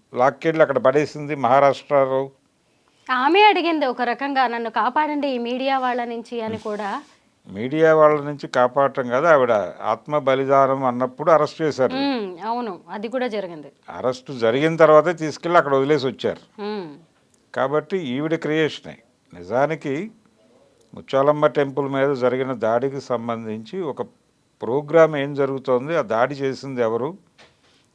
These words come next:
Speaker 1: దానికి సంబంధించి కొన్ని డీటెయిల్స్ దొరికినాయి అప్పుడు. అంటే ఒక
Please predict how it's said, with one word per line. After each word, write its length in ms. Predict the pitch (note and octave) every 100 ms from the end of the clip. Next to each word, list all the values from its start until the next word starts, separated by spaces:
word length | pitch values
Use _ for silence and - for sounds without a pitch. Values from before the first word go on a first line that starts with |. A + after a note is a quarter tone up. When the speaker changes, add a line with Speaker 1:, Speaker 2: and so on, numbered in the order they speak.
| -
Speaker 1:
దానికి 260 | A2 B2+ C3
సంబంధించి 680 | B2+ A#2+ C#3+ D3+ D3 C#3+ F#3
కొన్ని 300 | C#3+ C#3+ C#3+
డీటెయిల్స్ 520 | B2 C3+ D#3+ D3+ C3+
దొరికినాయి 440 | C3 D3 D3+ C#3+
అప్పుడు. 280 | F#2+ - - _ _ _ _ _ _ _ _ _ _ _ _
అంటే 560 | - A#2+ D3 A#2+ B2+ -
ఒక 360 | - G#2+ A2+